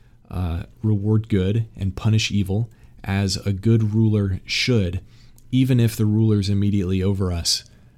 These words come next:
reward evil and punish good, <laughs> which is, which is what seems to be happening in the West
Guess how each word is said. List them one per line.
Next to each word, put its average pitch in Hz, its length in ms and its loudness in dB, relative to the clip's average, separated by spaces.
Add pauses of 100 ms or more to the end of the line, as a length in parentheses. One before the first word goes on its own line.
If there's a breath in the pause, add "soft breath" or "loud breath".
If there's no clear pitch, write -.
(760 soft breath)
reward 110 480 4
evil 98 260 2
and 90 120 -2
punish 90 320 -2
good, 85 260 -6 (340 loud breath)
<laughs> - 300 -20
which 101 240 -2
is, 95 240 0 (340 loud breath)
which 113 200 0
is 107 160 2
what 117 240 0
seems 120 400 2
to 113 80 0
be 107 140 2
happening 95 600 -2 (580 soft breath)
in 95 200 -2
the 90 80 -2
West 80 480 -6